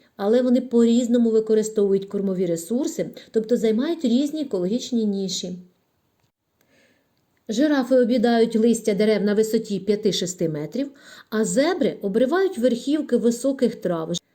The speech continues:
тобто вони живляться рослинами, які ростуть у різних ярусах. Отже, екологічна ніша — це умовне місце, яке займає в екосистемі вид, включаючи його положення в трофічних ланцюгах, вимоги до факторів середовища,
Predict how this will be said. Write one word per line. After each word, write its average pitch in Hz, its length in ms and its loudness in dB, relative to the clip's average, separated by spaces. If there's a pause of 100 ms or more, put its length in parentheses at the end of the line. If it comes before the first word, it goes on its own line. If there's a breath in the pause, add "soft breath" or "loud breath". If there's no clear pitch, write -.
(140)
тобто 220 340 -2
вони 233 220 2
живляться 185 500 0
рослинами, 165 680 -6 (220 loud breath)
які 190 280 -4
ростуть 294 440 -4
у 247 60 0
різних 208 400 -4
ярусах. 214 460 -8 (640)
Отже, 233 380 -2
екологічна 233 640 -2
ніша — 196 400 -4
це 247 260 -8
умовне 247 440 2
місце, 202 440 -4
яке 214 300 -2
займає 233 560 -2
в 180 100 -4
екосистемі 208 760 -4
вид, 180 340 -6 (400 loud breath)
включаючи 233 720 -4
його 226 200 -2
положення 247 540 -4
в 202 60 -16
трофічних 240 580 -4
ланцюгах, 180 680 -6 (420 loud breath)
вимоги 262 600 0
до 240 160 -2
факторів 240 480 -4
середовища, 214 800 -2